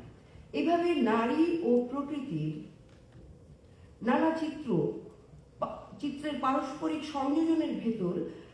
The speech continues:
জহির রায়হান আবহমান বাংলার একটি প্রচলিত ধারণাকে দৃশ্যায়ন করেন, যে ধারণায় প্রকৃতি হয়ে ওঠে মাতৃস্বরূপা। যাই হোক,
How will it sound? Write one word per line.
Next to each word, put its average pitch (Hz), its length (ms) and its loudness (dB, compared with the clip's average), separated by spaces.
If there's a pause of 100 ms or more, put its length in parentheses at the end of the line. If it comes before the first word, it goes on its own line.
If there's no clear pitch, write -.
(120)
জহির 277 360 2
রায়হান 196 440 2 (380)
আবহমান 294 540 2
বাংলার 226 480 4
একটি 233 200 -4 (120)
প্রচলিত 311 400 -4 (180)
ধারণাকে 285 420 -2
দৃশ্যায়ন 185 580 -2
করেন, 131 380 -6 (840)
যে 277 180 0
ধারণায় 302 540 2 (140)
প্রকৃতি 311 420 0
হয়ে 285 260 4
ওঠে - 440 2 (280)
মাতৃস্বরূপা। 226 1000 0 (600)
যাই 285 260 4
হোক, 247 200 6